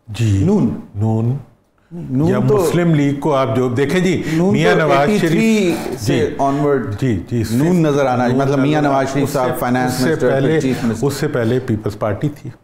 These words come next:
Speaker 2: सही।
Speaker 1: ठीक है जी,
Speaker 2: जी।
Speaker 1: फिर उसके बाद नून आई और नून के और पीपल्स पार्टी का आपस में चलता रहा। अब ये हुआ है कि
Speaker 2: <laughs>
Speaker 1: दो हज़ार बाईस के बाद ये पार्टियां जो हैं ये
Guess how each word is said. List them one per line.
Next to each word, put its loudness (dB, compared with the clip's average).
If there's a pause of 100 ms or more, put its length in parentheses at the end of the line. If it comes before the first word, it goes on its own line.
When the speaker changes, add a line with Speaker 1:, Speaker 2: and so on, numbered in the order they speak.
(200)
Speaker 2:
सही। -4
Speaker 1:
ठीक -10
है 0
जी, -2
Speaker 2:
जी। -8
Speaker 1:
फिर -2
उसके -4
बाद -2
नून -2
आई -2 (480)
और -2
नून 0
के -4
और 0
पीपल्स -6
पार्टी -6
का -4
आपस -10
में -10
चलता -4
रहा। -4 (400)
अब 0
ये 2
हुआ 0
है -2
कि -4
Speaker 2:
<laughs> -2
Speaker 1:
दो 0
हज़ार -2 (600)
बाईस -2
के -10
बाद -8 (1200)
ये -2
पार्टियां -4
जो -6
हैं -4
ये -4